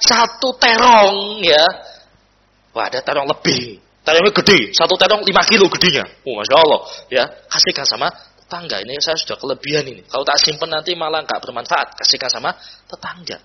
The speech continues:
Barakallahu fiik. Intinya, apa yang bisa kita berikan kepada mereka, kita beri mereka. Kalau kita tidak bisa beri mereka, minimal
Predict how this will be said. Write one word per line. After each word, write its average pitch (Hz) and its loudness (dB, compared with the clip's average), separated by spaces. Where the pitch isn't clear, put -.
Barakallahu 82 -14
fiik. - -20
Intinya, 190 0
apa 208 2
yang 175 2
bisa 160 -2
kita 156 -6
berikan 113 -6
kepada 95 -12
mereka, 87 -12
kita 135 -12
beri 107 -16
mereka. 85 -18
Kalau 339 6
kita 320 2
tidak - 4
bisa 214 2
beri 202 -2
mereka, 185 2
minimal 339 4